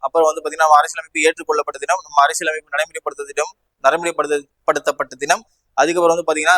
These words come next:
ராணுவ தினம், இந்த மாதிரி நிறைய தினங்கள் இருக்கு. யோகா தினம், அப்புறம் காந்தி ஜெயந்தி அக்-, அக்டோபர் ரெண்டு, இந்த மாதிரி நிறைய தினங்கள் இருக்கு. அந்த மாதிரி சர்வதேச யோகா தினம் எப்ப அப்படி சொல்லி கேக்குறாங்க, ஜூன் ட்வென்டி ஒன்.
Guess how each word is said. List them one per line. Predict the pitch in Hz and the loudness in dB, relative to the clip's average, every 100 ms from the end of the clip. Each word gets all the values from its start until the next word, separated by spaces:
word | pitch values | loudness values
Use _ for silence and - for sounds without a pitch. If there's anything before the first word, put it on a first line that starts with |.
| 151 | 6
ராணுவ | 151 160 175 165 | 4 4 -2 -8
தினம், | 151 156 - _ _ | -8 -8 -10 _ _
இந்த | 143 | -2
மாதிரி | 156 170 | 0 2
நிறைய | 151 170 170 | 0 -2 -4
தினங்கள் | 165 170 156 | -6 -6 -8
இருக்கு. | 156 147 147 | -12 -8 2
யோகா | 156 165 156 | 4 4 2
தினம், | 135 151 - _ _ - | -4 -16 -16 _ _ -8
அப்புறம் | 147 160 139 | -4 2 6
காந்தி | 156 175 160 | 4 4 -4
ஜெயந்தி | 156 143 131 - | -6 -6 -14 -10
அக்-, | 143 _ - | -10 _ -8
அக்டோபர் | 135 185 165 156 147 | 0 2 4 4 2
ரெண்டு, | 151 156 151 | 0 -2 -4
இந்த | 147 | -2
மாதிரி | 160 151 | 0 2
நிறைய | 160 - | -2 -6
தினங்கள் | 156 175 151 | -2 -2 -4
இருக்கு. | 143 - | _ -20
அந்த | - 160 | -6 0
மாதிரி | 156 202 302 _ _ _ _ | 2 2 -2 _ _ _ _
சர்வதேச | - 196 196 240 233 247 214 | -2 0 2 2 2 2 2
யோகா | 202 233 220 | 4 6 4
தினம் | 208 196 175 | 2 -4 -6
எப்ப | - 180 170 | 0 4 4
அப்படி | - 170 | 2 -8
சொல்லி | 160 156 | -10 0
கேக்குறாங்க, | 151 139 135 151 226 - _ _ _ 160 | 4 4 4 4 4 0 _ _ _ -2
ஜூன் | - 294 294 | 2 2 4
ட்வென்டி | 214 196 220 185 | 2 2 4 4
ஒன். | 135 | 4